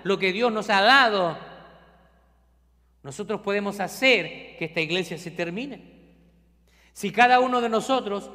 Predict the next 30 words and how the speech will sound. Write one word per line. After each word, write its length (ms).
no 280
pone 800
el 240
talento, 920
el 300
don 540
del 200
Espíritu 680
que 140
Dios 160
nos 160
ha 120
dado 600
para 200
edificar 560
esta 220
iglesia, 680
esta 200
iglesia 440
puede 320
ir 160
desapareciendo. 840
Así 240
que 520
perder 340
el 140
primer 280
amor 280
es 80
peligroso. 840